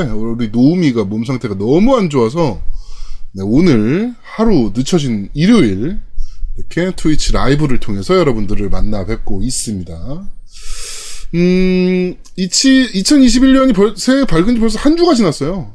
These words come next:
네. 뭐 어떻게 좀 희망찬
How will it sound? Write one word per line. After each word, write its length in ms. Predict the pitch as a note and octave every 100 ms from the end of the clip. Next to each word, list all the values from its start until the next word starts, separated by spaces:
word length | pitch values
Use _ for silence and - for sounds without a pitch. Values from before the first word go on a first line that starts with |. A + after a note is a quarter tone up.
| - -
네. 60 | A#2 A2 G2 E2+ - - - - - - - -
뭐 140 | B2 B2+
어떻게 220 | A#2+ C3+
좀 280 | C3+ C3+ A#2+ - - - - - -
희망찬 720 | - A3 B3 A3 G3+ F3+ D3